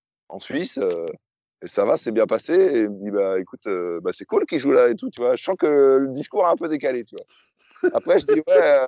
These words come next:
euh, ça va, il y a du, il y a du monde ce soir, c'est, c'est, c'est comment et tout. Et, et je crois qu'il capte rien. On est trois dans la voiture, euh, quatre dans la voiture. Euh,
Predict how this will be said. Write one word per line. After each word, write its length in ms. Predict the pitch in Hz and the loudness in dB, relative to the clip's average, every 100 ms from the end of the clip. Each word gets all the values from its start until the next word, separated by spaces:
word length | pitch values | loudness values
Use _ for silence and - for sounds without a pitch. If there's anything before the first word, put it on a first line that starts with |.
| - | -2
euh, 140 | 123 120 _ _ _ | -4 -4 _ _ _
ça 80 | 139 | 2
va, 120 | 196 | 4
il 20 | 196 | 4
y 20 | |
a 60 | |
du, 80 | 147 | 2
il 140 | 143 139 | 2 2
y 40 | |
a 40 | 135 | 0
du 140 | 147 | 0
monde 180 | 196 202 | -2 -4
ce 80 | 302 | -6
soir, 180 | - - | -6 -6
c'est, 460 | 143 123 120 117 | -4 -2 -2 -4
c'est, 220 | 117 123 | -6 -10
c'est 180 | 113 120 | -12 -14
comment 240 | 107 123 117 | -14 -10 -10
et 80 | |
tout. 340 | 113 120 117 104 | -10 -10 -8 -8
Et, 240 | 101 95 95 | -6 -8 -10
et 40 | - _ | -14 _
je 80 | - | -14
crois 120 | 180 | -12
qu'il 140 | - - - | -14 -20 -8
capte 240 | 117 - | -6 -2
rien. 220 | 127 143 135 | -2 -2 -2
On 60 | 123 | -6
est 40 | |
trois 200 | 127 165 | -2 0
dans 80 | 139 | 0
la 60 | 123 | 0
voiture, 300 | 117 104 113 | -4 -4 -4
euh, 80 | 117 | -2
quatre 200 | - 120 | -2 -2
dans 100 | 117 | -6
la 40 | |
voiture. 300 | 104 98 95 | -8 -14 -16
Euh, 240 | 82 82 | -14 -16